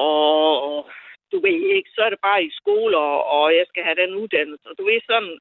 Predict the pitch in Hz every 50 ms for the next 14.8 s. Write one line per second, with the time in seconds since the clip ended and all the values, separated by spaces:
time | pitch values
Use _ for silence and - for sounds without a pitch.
0 | - 185 175 175 190 202 214 - _ _ - - - _ _ _ - 185 185 -
1 | - - - 220 220 - 226 214 202 185 160 156 - _ - - - 240 262 285
2 | - _ _ _ 185 160 - 190 180 151 139 - - - - - - - _ _
3 | _ _ _ _ _ _ _ _ _ _ _ _ _ _ _ 240 - 311 294 -
4 | - 285 262 254 233 - - 269 233 277 247 214 208 - 247 220 220 190 185 _
5 | _ _ _ _ - - - - - - - - 220 220 220 - - _ _ _
6 | _ _ 220 220 196 254 294 330 330 - 190 185 185 165 - - - - - -
7 | - _ _ _ _ _ _ _ _ _ _ _ _ _ - 208 214 - 240 214
8 | 202 - - - _ _ _ _ _ _ _ _ - 240 233 - _ _ _ _
9 | _ _ - 254 277 277 285 277 294 311 - - 254 233 220 240 - - 277 269
10 | 254 214 185 190 190 - 233 226 220 202 - - _ _ _ - 220 214 226 214
11 | - - 240 220 202 196 _ _ _ _ _ _ - - _ _ _ _ _ _
12 | _ _ _ _ _ _ _ _ 233 240 226 226 214 190 175 165 - _ _ _
13 | _ _ _ _ _ _ - - - - 233 214 185 196 - - 226 220 214 208
14 | - - - 220 220 220 208 214 214 214 208 185 175 175 165 170